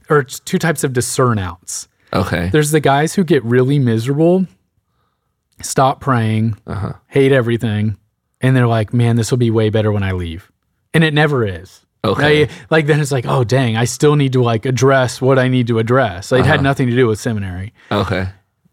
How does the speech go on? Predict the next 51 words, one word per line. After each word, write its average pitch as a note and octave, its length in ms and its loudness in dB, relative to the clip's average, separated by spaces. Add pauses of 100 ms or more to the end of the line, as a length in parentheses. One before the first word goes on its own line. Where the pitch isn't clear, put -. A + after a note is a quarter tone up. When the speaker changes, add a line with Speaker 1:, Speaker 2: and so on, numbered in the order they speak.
(220)
Speaker 1:
And D3+ 200 2
those F3 240 4
ones D3+ 180 0
you B2 80 0
never G#2+ 240 0
like. E2+ 460 -10
I C3+ 80 0
mean, C3 160 2
unfortunately, C#3 600 2
that A2 120 0
happens. F#2 540 -6
There's B2+ 240 0
guys B2+ 340 2
who - 120 -2
I B2 160 0
don't C#3+ 140 -2
know C3+ 120 0
if B2 100 -2
they're B2+ 120 -2
being A#2 160 -2
attacked C#3 460 0
and A#2 120 0
they G#2+ 80 -2
should D3 260 -2
be C#3+ 140 0
priests, C#3 520 0
but A2 200 -4
just D3 400 0 (400)
ugly C3 540 2
discernments. G2 800 -4
They A#2 160 0
kinda C#3 340 0
leave A#2+ 460 2
and A2+ 80 -4
you're A2 80 -2
like, G#2 220 -6
"Man, A2 460 0
there's, G#2 240 -2
like, G#2+ 160 -2
no B2+ 200 2
peace, A2+ 580 -2
there's A2+ 140 0
no B2+ 140 2
consolation A2+ 720 -2
there." A2+ 140 0
Like, C3+ 140 2
if - 20 0
Speaker 2:
Mm-hmm. E3 80 2
Speaker 1:
it's - 100 -4
God's G#3+ 280 2
will, C3 520 2